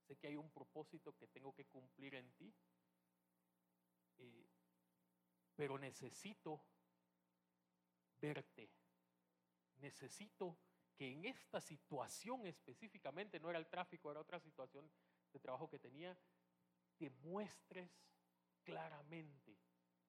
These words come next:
Y es que saben que, insisto, esto me pasa a mí, yo, yo veo las caras de ustedes y puchis, digo yo, son súper cristianos, súper empoderados, súper eh, angelicales y todo, se les nota desde acá. Por eso les digo, me pasa a mí, a ustedes no.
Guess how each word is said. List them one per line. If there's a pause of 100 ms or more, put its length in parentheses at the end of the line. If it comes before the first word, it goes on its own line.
(680)
Y
es
que
saben
que, (680)
insisto,
esto
me
pasa
a
mí,
yo, (120)
yo
veo
las
caras
de
ustedes
y
puchis,
digo
yo, (440)
son
súper
cristianos,
súper
empoderados,
súper (800)
eh,
angelicales
y
todo,
se
les
nota
desde
acá. (220)
Por
eso
les
digo,
me
pasa
a
mí,
a
ustedes
no.